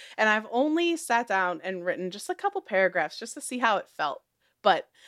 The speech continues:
uh, so Kay, our number one fan <laughs> on Patreon currently, uh, he and I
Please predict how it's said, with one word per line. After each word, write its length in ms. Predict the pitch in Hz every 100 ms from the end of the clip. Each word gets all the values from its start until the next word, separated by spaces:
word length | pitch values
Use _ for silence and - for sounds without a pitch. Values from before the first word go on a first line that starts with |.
| - - - -
uh, 300 | 185 170 160 -
so 480 | - 185 170 165 175 _ _
Kay, 540 | - 302 277 170 180 262 -
our 360 | 220 214 202 180
number 340 | 220 214 226 226
one 260 | 220 214 226
fan 480 | 208 175 165 226 -
<laughs> 40 | -
on 720 | - - - _ - 427 392
Patreon 800 | 349 349 339 - 320 247 208 269 - -
currently, 560 | - 185 180 180 208 - - - - - -
uh, 340 | 202 190 180
he 240 | - - 233
and 100 | 226
I 400 | 214 202 202